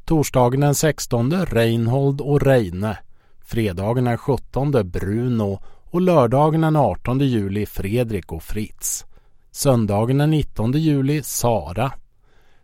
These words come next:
Den så kallade fruntimmersveckan inleds den nittonde juli. Den pågår nittonde till tjugofjärde juli. Sara, Margareta, Johanna, Magdalena, Emma och Kristina har namnsdag under denna vecka.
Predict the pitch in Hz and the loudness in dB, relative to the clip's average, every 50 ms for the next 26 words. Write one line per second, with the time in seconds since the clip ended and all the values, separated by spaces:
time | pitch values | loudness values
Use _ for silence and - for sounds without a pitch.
0 | - - - 147 139 - 151 151 - 180 180 160 135 113 123 113 - - - 156 | -18 -6 -2 -2 0 0 -2 0 0 2 4 4 2 2 2 -2 -2 0 0 0
1 | 185 185 143 113 - 117 101 104 101 - 110 104 98 - - - - 156 170 170 | 2 0 -4 -4 -4 -4 -2 -2 -4 -4 -4 -4 -4 -4 -6 -4 -4 -2 -2 -2
2 | 160 - - 156 160 143 117 101 98 104 101 98 101 - - 110 104 104 110 120 | -4 -6 -4 -2 -2 0 0 0 0 -2 -2 -2 -6 -4 -4 -2 -2 0 -2 -2
3 | - - - - 95 92 98 107 107 107 101 87 101 113 110 110 104 - - - | -4 -6 -8 -6 -6 -4 -2 -2 0 -2 -2 -4 -6 -8 -8 -8 -8 -10 -14 -16
4 | - - - - - _ - - 117 113 110 107 - - 143 131 113 107 110 147 | -18 -20 -20 -20 -20 _ -8 -4 -2 -2 0 0 0 0 2 2 2 2 4 4
5 | 160 165 151 104 107 113 117 110 - - - - 120 139 165 190 180 - - 143 | 4 4 4 2 -2 -2 -2 -2 -4 -6 -4 -4 -2 -2 0 -2 -2 0 0 0
6 | 135 127 120 - - 151 151 151 - - 185 160 120 90 85 98 101 101 101 95 | 0 0 -2 -4 -6 -2 -4 -2 -2 0 0 0 0 0 -2 -4 -4 -2 -2 -4
7 | 80 85 92 98 92 - - - - - - _ _ _ _ _ - - - 143 | -6 -8 -12 -12 -12 -12 -14 -16 -18 -20 -20 _ _ _ _ _ -10 0 2 2
8 | 113 101 95 117 139 160 170 165 160 156 156 156 160 180 170 131 - - - 135 | 2 2 2 0 2 2 4 2 2 4 2 2 4 2 2 2 0 -2 -2 0
9 | 143 151 151 - 131 139 127 110 139 147 143 131 113 107 107 113 117 120 117 113 | 0 0 -2 0 0 0 2 4 2 2 2 2 0 0 2 2 0 0 0 0
10 | 139 139 139 151 147 127 87 90 101 107 110 120 - - - 139 139 131 113 98 | 0 2 2 2 2 2 0 -2 -2 -2 -2 -2 -4 -6 -2 0 0 0 0 -2
11 | 87 87 92 95 101 - - - 113 - - - - - 135 110 107 120 151 156 | -4 -6 -6 -6 -6 -6 -4 -4 -4 -4 -2 0 0 0 2 0 0 0 0 -2
12 | - - - - - - - 151 160 160 147 135 107 95 98 98 - - 131 123 | -4 -8 -12 -16 -18 -10 -2 0 2 2 4 2 2 0 -2 -6 -6 -2 -2 -2
13 | 127 - - 127 123 117 113 107 120 113 107 98 92 98 113 107 - - - - | -2 -2 -2 -2 0 0 2 2 2 2 2 0 -4 -4 -4 -4 -4 -6 -6 -6
14 | 131 127 | -6 -6